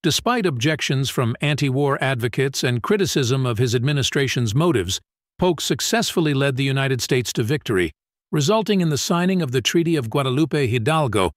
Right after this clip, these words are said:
in eighteen forty-eight. James K. Polk's aggressive pursuit of territorial expansion left an indelible mark on American history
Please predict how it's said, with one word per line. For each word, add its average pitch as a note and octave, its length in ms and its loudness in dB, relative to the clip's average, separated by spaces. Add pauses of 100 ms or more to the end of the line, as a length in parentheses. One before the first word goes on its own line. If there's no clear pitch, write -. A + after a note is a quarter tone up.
(160)
in D3+ 160 2
eighteen C3 360 0
forty-eight. A#2+ 600 0 (1400)
James G3 360 2
K. F#3+ 240 2
Polk's D#3+ 480 0
aggressive D#3+ 600 0
pursuit D3 420 0
of G#2+ 140 -4
territorial C3+ 640 0
expansion F3 680 0 (420)
left B2+ 240 0
an B2+ 100 2
indelible F#3 540 2
mark F3 380 0
on A#2 120 0
American A2+ 440 2
history A2 540 0